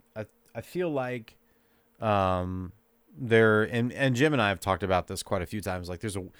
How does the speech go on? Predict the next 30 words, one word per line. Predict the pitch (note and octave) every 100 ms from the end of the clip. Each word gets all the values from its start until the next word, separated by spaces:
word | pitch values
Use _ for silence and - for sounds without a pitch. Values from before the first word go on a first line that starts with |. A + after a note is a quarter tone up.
| - - -
there's, | A#2 - -
I |
feel | G#2+ C#3+
like | B2
there's | A#2+ G2+
a |
weird | F#2 A2+ G#2
subsect | - A2 F#2 - G2 -
when | G2 F2+
it |
comes | F2+ F2+ -
to | F#2
groups | G2 G2 -
who | G2
are |
playing | F#2 G2+ F#2
D | F2+ F2+
and | E2+
D | G2
now. | F2+ F2
Like, | E2+ F#2+ G2
it's | F#2 -
the, | G#2 F#2 F2 - - - -
the, | G#2+
the | - A2+
players | A#2+ A#2+ G#2+
who've | A#2+
been | G2+
playing | F#2+ A#2 A2 G#2
forever | - G2 C3 C#3+ D3